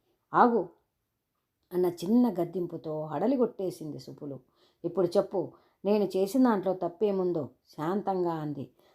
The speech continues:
"తప్పా అంటున్నావా ఇంకా?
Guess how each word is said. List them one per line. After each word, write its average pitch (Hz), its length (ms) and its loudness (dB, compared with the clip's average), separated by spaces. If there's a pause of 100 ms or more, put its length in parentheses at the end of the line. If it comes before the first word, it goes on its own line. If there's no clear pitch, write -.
(680)
"తప్పా 185 520 2 (120)
అంటున్నావా 196 640 4
ఇంకా? 170 480 0